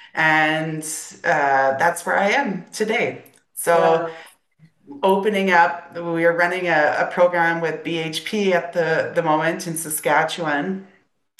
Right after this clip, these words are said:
Speaker 1: It's a trade readiness program. And, uh, and we're looking to explore, uh, more, uh, a more sustainable presence within Saskatchewan. So it's all fun for me.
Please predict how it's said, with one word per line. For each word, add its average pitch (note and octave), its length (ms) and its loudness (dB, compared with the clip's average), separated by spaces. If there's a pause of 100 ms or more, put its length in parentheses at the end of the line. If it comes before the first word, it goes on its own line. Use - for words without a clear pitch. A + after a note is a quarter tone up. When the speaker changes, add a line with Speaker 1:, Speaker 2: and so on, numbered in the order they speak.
(120)
Speaker 1:
It's - 100 -6
a D#3 100 -4
trade E3+ 340 2
readiness D#3+ 460 0
program. D3+ 640 0 (580)
And, D#3 760 2 (440)
uh, D3 720 -2 (220)
and D3+ 300 -4
we're D#3 180 -2
looking E3 340 -2
to E3+ 140 -4
explore, D#3 960 0 (320)
uh, D3 300 -2
more, D3+ 560 0 (380)
uh, D3 280 -6
a F3 120 0
more F#3+ 180 2
sustainable E3 680 -2
presence - 680 -6 (260)
within - 440 -8
Saskatchewan. - 960 -8
So D3 360 -6
it's - 200 -4
all G#3+ 200 6
fun D#3 240 -2
for D3 140 -8
me. A#2 340 -8